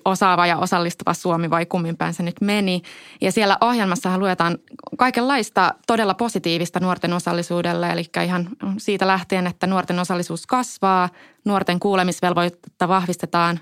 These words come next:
nuorisovaltuutettujen roolia päätöksenteossa vahvistetaan, demokratiakasvatusta kehitetään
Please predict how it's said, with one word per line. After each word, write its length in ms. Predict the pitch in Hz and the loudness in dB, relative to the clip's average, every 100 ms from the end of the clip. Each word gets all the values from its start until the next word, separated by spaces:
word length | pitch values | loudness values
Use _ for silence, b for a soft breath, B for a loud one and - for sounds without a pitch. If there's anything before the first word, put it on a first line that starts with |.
| - | -4
nuorisovaltuutettujen 1040 | 190 180 180 165 165 170 165 156 156 156 160 | -2 0 0 0 0 -2 -6 -6 -4 -4 -2
roolia 380 | 220 208 185 | 0 0 0
päätöksenteossa 760 | 165 165 165 - 170 165 160 - | 0 -2 -2 -4 -4 -2 -4 -4
vahvistetaan, 640 | 160 160 - - - - - b b _ | -6 -6 -8 -4 -2 -2 -4 b b _
demokratiakasvatusta 920 | 185 180 175 180 170 170 165 160 - 165 | -2 0 0 -2 0 0 -2 -6 -6 -4
kehitetään 640 | 170 170 165 160 160 165 | -4 -4 -4 -2 -2 -4